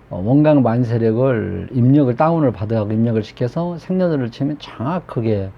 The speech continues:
떠요. 그러면 거기에 일진, 음력, 절기 다 나오거든요. 꼭 그렇게 허시 한번 해놓으시면 두고두고, 어, 쓰니까 그렇게 꼭 하시고.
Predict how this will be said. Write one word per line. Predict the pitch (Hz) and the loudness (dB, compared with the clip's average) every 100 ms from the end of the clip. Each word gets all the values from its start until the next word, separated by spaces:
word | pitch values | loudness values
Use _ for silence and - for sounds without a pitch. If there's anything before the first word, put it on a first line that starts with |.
| - - - - | -20 -20 -20 -6
떠요. | 147 131 110 | 0 0 0
그러면 | 120 120 127 | -2 0 -2
거기에 | 123 120 113 117 | -2 -2 0 2
일진, | 113 113 120 117 - 123 120 120 123 127 - - - - - | 2 2 2 0 -2 0 2 2 -2 -4 -10 -20 -20 -18 -2
음력, | 120 123 127 127 127 127 127 123 | 4 6 6 6 6 8 6 2
절기 | - 120 127 123 120 123 127 135 127 | -2 0 2 2 0 2 4 4 2
다 | - - - - | -2 -12 -6 0
나오거든요. | 127 117 110 110 117 165 214 220 | 2 2 0 -2 0 2 0 -2
꼭 | 151 139 | -4 -4
그렇게 | 110 117 110 107 98 - - - - | -4 -6 -4 -4 -8 -18 -20 -20 -8
허시 | 156 135 | -6 -2
한번 | 196 190 170 | 0 4 4
해놓으시면 | 214 214 185 165 117 | 4 4 2 2 0
두고두고, | 131 135 127 120 117 175 - | 2 2 2 2 2 2 -2
어, | 120 | -8
쓰니까 | 117 180 170 165 123 120 - | -4 0 0 0 0 -2 -6
그렇게 | 117 113 | -6 -4
꼭 | - 113 | -4 -2
하시고. | 127 151 135 117 135 190 | -2 -2 -2 2 2 2